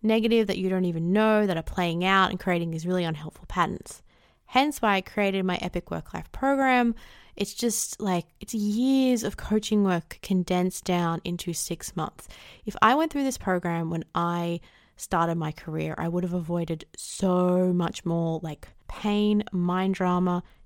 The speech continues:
tears, like, jumping jobs. So lean into the fear. Lean into the fear and book in a call right now. I want to show you the program, how it applies to you, because it's gonna take you from feeling this really kind of small,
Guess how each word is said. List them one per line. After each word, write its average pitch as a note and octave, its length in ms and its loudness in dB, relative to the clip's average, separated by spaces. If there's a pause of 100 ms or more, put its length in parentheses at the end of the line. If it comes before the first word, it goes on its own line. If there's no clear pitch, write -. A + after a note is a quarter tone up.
tears, F3 720 -4
like, E3 220 -12
jumping F3 400 0
jobs. D#3+ 760 -4
So G#3 180 2
lean B3+ 280 2
into F4 220 2
the D4 120 0
fear. - 260 -6 (580)
Lean A#3+ 160 2
into F4+ 100 -2
the F4+ 100 -2
fear F4+ 160 2
and D4+ 100 0
book C#4+ 140 -4
in C#4 60 0
a C#4 60 0
call F#3 420 2
right F3 300 -4
now. E3 320 0
I - 80 -2
want F3+ 160 -2
to F3 40 -4
show - 220 -2
you G3+ 100 2
the A3+ 100 -2
program, F#3+ 580 0 (240)
how F3+ 300 -2
it F#3+ 60 0
applies F3+ 500 -2
to - 140 -4
you, D#3 260 -4
because E3+ 220 -6
it's - 200 -10
gonna G#3+ 180 0
take A3+ 420 -4
you A#3+ 120 -2
from G#3 200 -2
feeling F3+ 440 -2
this E3 260 -8
really F#3 240 0
kind F#3+ 240 -2
of F3+ 140 -4
small, F3 920 -2